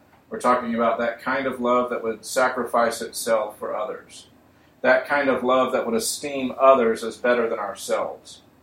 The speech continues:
It was that kind of love. Remember in First John chapter four, God is love. We just sang that song.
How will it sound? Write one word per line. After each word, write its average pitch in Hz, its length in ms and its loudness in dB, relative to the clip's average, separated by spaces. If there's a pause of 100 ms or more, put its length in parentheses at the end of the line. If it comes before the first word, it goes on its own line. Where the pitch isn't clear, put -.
(300)
It 139 80 0
was 135 160 0
that 147 280 4
kind 151 260 0
of 127 160 2
love. 127 340 8
Remember 127 400 2
in 117 160 0
First 131 320 0
John 123 300 0
chapter 120 340 -2
four, - 480 -2
God 123 420 4
is 123 640 0
love. 113 360 0
We 101 80 -20
just 113 240 -10
sang 117 220 -6
that 107 200 -10
song. 117 460 -6